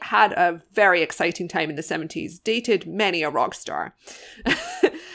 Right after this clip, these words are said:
But then along with Max von Sydow playing the priest, we also have the main priest, who is played by Jason Miller, who is this very interesting character who, as I said, was kind of partially based on the original novelist. Miller, at this point, although he was kind of an actor, was primarily known as a stage playwright,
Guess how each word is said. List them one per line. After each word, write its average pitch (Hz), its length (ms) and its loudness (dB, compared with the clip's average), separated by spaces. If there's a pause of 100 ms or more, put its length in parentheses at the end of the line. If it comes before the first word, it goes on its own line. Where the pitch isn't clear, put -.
(120)
But 233 120 4
then 220 180 4
along 226 280 0
with 208 120 -2
Max 202 280 4
von 175 160 0
Sydow 165 280 2
playing 165 280 -2
the 165 60 -4
priest, - 400 -4
we 175 100 4
also 170 220 0
have 175 180 -8
the 175 80 -2
main 180 380 -2
priest, 156 440 -6
who 175 100 -2
is 160 140 -2
played 160 380 -4
by 160 180 0
Jason 160 480 -4
Miller, 147 340 -2
who 156 120 -4
is 160 140 -4
this 147 300 -4 (420)
very 220 380 6
interesting 180 380 -2
character 165 380 -2
who, 160 80 -6
as 165 140 2
I 165 40 0
said, 165 200 0
was - 100 -6
kind 175 140 -2
of 165 100 -4
partially 165 540 2
based 165 360 -2
on - 80 -4
the 165 100 -2
original 156 340 -2
novelist. 147 720 0 (500)
Miller, 214 380 6
at 185 100 4
this 202 140 0
point, 156 300 0
although 175 180 -2
he 180 140 -6
was 170 480 0
kind 170 220 2
of 160 60 -2
an 156 80 2
actor, 170 400 2
was 170 160 -2
primarily 180 500 0
known 170 180 0
as 175 140 -2
a 233 60 -4
stage 170 520 2
playwright, 165 560 0